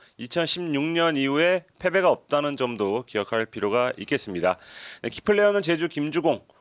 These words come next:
어, 광주 김경민으로 하겠습니다. 네, 김주공은 장기 부상에서 돌아왔는데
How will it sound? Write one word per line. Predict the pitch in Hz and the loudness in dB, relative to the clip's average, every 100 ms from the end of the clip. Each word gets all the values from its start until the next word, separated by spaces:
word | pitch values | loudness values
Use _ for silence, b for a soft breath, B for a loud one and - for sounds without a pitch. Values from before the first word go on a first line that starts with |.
| _ | _
어, | 107 | -6
광주 | - 123 139 | -2 -2 -2
김경민으로 | 156 139 151 185 175 151 143 | -4 -2 2 2 2 0 0
하겠습니다. | 165 151 110 92 95 B B B B | 0 -4 -2 -2 -2 B B B B
네, | 117 | -8
김주공은 | - 175 196 202 202 202 202 196 185 | -4 -2 -2 2 2 4 4 4 0
장기 | - 147 185 | -4 -2 -2
부상에서 | 196 190 185 175 165 175 | -2 0 2 2 0 0
돌아왔는데 | 147 151 165 156 151 156 190 185 | 2 4 4 2 -4 0 0 0